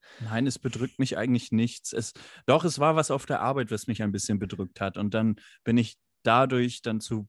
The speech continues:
Wunder gibt es immer wieder gekommen. Komm, ich erzähl's jetzt mal. Es, es ist so gewesen. Es war die Arbeit. Es läuft aktuell nicht. Und dann dachte ich, Mensch, Wunder gibt es immer wieder.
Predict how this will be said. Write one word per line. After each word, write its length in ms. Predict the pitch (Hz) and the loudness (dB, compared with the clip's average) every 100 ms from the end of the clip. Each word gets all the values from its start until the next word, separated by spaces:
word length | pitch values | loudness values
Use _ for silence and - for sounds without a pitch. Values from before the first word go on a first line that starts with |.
| _ | _
Wunder 260 | 120 113 104 | 0 0 0
gibt 220 | 107 - | -6 -10
es 120 | 98 | -10
immer 240 | 98 95 90 | -8 -8 -8
wieder 260 | 92 92 90 | -12 -12 -12
gekommen. 400 | 87 - 90 90 | -16 -12 -12 -4
Komm, 280 | 127 117 90 | 2 2 2
ich 160 | - | -6
erzähl's 400 | 101 - 101 95 | -8 -8 -8 -10
jetzt 200 | 90 - | -16 -18
mal. 140 | - 98 | -16 -14
Es, 160 | - | -14
es 200 | - 110 | -10 -8
ist 120 | 110 - | -8 -6
so 120 | 104 | -6
gewesen. 420 | 101 92 90 92 | -6 -8 -8 -8
Es 160 | 92 98 | -8 -6
war 80 | |
die 140 | 98 101 | -6 -6
Arbeit. 400 | 95 92 92 90 _ - - | -6 -8 -10 -16 _ -20 -6
Es 220 | 127 - | -4 2
läuft 300 | 139 156 - | 6 6 4
aktuell 480 | 147 - 143 123 127 | -6 -2 -2 0 0
nicht. 260 | 120 123 | -2 -4
Und 140 | 110 107 | -8 -8
dann 100 | 101 | -8
dachte 280 | 107 - 101 | -8 -12 -12
ich, 100 | 110 | -8
Mensch, 300 | 104 104 - - - _ _ _ | -8 -10 -16 -20 -20 _ _ _
Wunder 340 | - 143 185 143 | 2 4 6 4
gibt 260 | 135 147 | 0 -4
es 140 | 123 - | -6 -2
immer 300 | 120 120 107 | 2 2 2
wieder. 440 | 120 117 104 104 | 0 0 0 -2